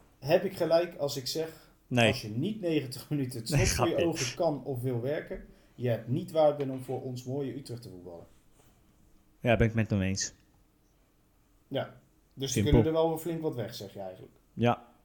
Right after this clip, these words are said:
Speaker 1: <laughs> Ja, ja, daar komt het dan bijna op neer, hè?
Speaker 2: Ja.
Speaker 1: Ja,
Speaker 2: Nou,
Speaker 1: nee, ja.
Speaker 2: bijna,
Speaker 1: Het is
Speaker 2: bijna de hele basis zelf van tegen Feyenoord, denk ik.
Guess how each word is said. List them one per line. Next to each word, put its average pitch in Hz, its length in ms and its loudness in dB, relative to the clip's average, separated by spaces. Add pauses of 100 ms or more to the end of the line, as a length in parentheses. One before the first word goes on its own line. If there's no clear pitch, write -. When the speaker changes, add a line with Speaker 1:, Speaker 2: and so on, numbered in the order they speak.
(540)
Speaker 1:
<laughs> - 160 -16
Ja, 160 100 0
ja, 131 200 6
daar 127 120 -2
komt 147 200 -4
het 123 100 -4
dan 135 240 -2
bijna 151 180 -2
op 143 100 -4
neer, 151 240 -2
hè? 131 120 -8 (420)
Speaker 2:
Ja. 135 340 4 (420)
Speaker 1:
Ja, 123 260 2
Speaker 2:
Nou, 127 220 4
Speaker 1:
nee, 98 180 -6
ja. 92 220 -10 (400)
Speaker 2:
bijna, 127 260 2
Speaker 1:
Het 120 180 4
is 113 60 -2
Speaker 2:
bijna 127 180 6
de 120 80 0
hele 131 180 6
basis 135 320 8
zelf 139 220 -2
van 131 100 -4
tegen 117 240 -2
Feyenoord, 127 360 0
denk 110 200 -2
ik. - 280 -18